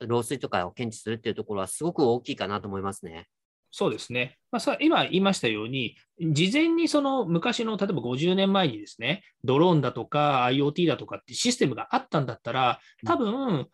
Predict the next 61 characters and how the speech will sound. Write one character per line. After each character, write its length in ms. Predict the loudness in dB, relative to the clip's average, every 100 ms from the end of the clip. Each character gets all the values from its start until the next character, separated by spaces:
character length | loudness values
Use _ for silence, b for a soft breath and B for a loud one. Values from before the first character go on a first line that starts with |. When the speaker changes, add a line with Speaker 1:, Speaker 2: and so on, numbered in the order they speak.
| _
Speaker 2:
そ 140 | -2 2
の 340 | 4 4 2
設 240 | 2 0
計 100 | 2
す 160 | 2 4
る 80 | 4
時 220 | 2 0
か 100 | -4
ら 60 | 0
そ 120 | 0
う 40 |
い 20 |
っ 40 | 2
た 100 | 2
も 80 | 0
の 60 |
を 20 |
入 100 | 2
れ 80 | 2
と 100 | 2
き 80 | 0
ゃ 40 |
い 120 | -2 -6
い 20 |
っ 20 |
て 100 | -10
話 220 | -10 -6 -4
に 60 |
な 80 | -4
る 80 | -4
わ 60 | -6
け 60 |
で 80 | -14
す 100 | -10
ね。 160 | -10 -10 -4
Speaker 1:
あ 460 | 2 2 2 2 2
ー、 260 | 0 -2
<laughs> 0 | -4
確 320 | -4 -6 -2
か 80 | 0
に。 80 | 0
Speaker 2:
う 20 |
ん。 40 | _ b b b -6
で 80 | -2
も 120 | 0
こ 100 | 0
の 100 | 0
ね、 260 | 2 0 0
あ 80 | 0
の、 280 | 2 0 -4
少 160 | -2
な 80 | -2
く 40 |
と 80 | 0
も 100 | -4 0
東 240 | 0 2
京 220 | 4 2
都 140 | 2 -4
の 160 | -4
地 160 | -8 -4
下 340 | 0 0 -2